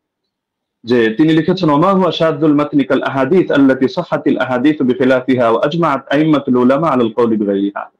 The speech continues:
যে হাদিসের ক্ষেত্রে দেখা যাচ্ছে যে উম্মতের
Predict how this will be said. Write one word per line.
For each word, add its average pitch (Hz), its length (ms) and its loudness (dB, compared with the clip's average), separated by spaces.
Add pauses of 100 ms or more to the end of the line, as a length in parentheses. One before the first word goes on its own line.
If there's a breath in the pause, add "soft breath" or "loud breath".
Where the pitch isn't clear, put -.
(360)
যে 175 140 2
হাদিসের 175 500 0
ক্ষেত্রে 151 340 -2
দেখা 139 220 0
যাচ্ছে 135 400 -2
যে 135 120 -2
উম্মতের 127 640 0